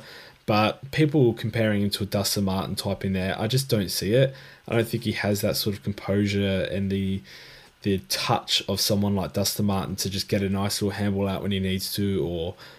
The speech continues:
make the right decision at the right time. So for me, I don't think Stringer's really an option, even at that discounted three hundred and fifty-six K.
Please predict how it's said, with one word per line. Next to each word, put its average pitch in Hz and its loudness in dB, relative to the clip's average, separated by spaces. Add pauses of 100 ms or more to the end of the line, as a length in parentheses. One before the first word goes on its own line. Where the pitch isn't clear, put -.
(120)
make 101 0
the 107 2
right 95 2
decision 98 -2
at 98 -2
the 95 -2
right 95 -2
time. 104 2 (540)
So 120 6
for 131 2
me, 127 8
I 113 2
don't 135 6
think 127 4
Stringer's 110 2
really 107 4
an 104 4
option, 104 0
even 113 2
at 104 0
that - -4
discounted 101 0
three 98 0
hundred 98 -2
and 98 -4
fifty-six - -4
K. 92 -2